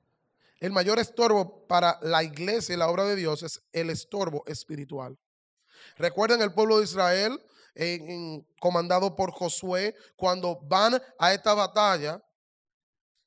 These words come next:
con, y dice Josué, "No, vamos a llevar pocos hombres, porque es un pueblito chiquito, eso, acabamos con eso rápido".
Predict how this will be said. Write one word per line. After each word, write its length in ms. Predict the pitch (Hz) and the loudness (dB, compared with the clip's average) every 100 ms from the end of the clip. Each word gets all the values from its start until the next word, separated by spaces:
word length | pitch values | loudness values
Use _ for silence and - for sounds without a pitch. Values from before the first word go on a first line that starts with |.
| _ _ _ _ - | _ _ _ _ -6
con, 200 | 185 190 170 | -4 -4 -8
y 80 | 190 | -6
dice 240 | 208 208 | -4 0
Josué, 280 | 202 190 196 | 0 -2 -4
"No, 140 | - | 0
vamos 200 | 190 233 | 2 4
a 20 | |
llevar 200 | 247 240 | 4 2
pocos 320 | 247 233 220 - | 2 0 -2 0
hombres, 720 | 247 277 247 131 - - _ _ _ _ | 0 0 -4 -8 -12 -14 _ _ _ _
porque 240 | - 165 190 | -6 -4 -4
es 100 | 190 | -6
un 100 | 202 | 0
pueblito 360 | 220 214 214 214 | 2 2 0 -4
chiquito, 560 | 220 269 233 160 156 | -6 -8 -10 -8 -8
eso, 520 | 147 190 175 156 139 _ _ | -8 -8 -8 -10 -14 _ _
acabamos 380 | 170 196 226 247 | -2 4 4 6
con 100 | 240 | 2
eso 140 | 226 | 2
rápido". 480 | 185 170 143 135 - | 2 2 0 -8 -18